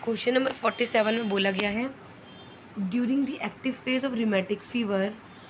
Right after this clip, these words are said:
okay, the nurse teaches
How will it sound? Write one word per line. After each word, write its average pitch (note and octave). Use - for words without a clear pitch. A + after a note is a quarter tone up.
okay, A#3+
the A#3
nurse A3+
teaches C4